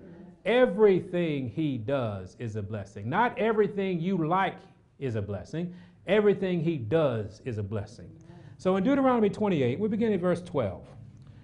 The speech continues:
Deuteronomy twenty-eight and verse twelve. "The Lord shall open unto thee his good treasure." And everybody would say amen to that, right?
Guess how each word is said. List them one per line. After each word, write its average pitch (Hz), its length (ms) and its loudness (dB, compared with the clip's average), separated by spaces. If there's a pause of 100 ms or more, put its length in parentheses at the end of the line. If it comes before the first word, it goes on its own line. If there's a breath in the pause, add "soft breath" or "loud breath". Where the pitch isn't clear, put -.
(140 loud breath)
Deuteronomy 220 500 2
twenty-eight 175 640 -2
and 139 220 -6
verse 160 480 -4
twelve. 123 500 0 (840 loud breath)
"The 190 80 0
Lord 277 280 6
shall 254 220 4
open 233 320 6
unto 190 320 2
thee 185 320 4
his 180 180 2
good 190 240 4
treasure." 139 480 -4 (300)
And 110 100 -6
everybody 160 420 2
would 151 160 -4
say 151 280 0 (100)
amen 180 380 0
to 175 100 -2
that, 139 300 -4
right? 208 320 2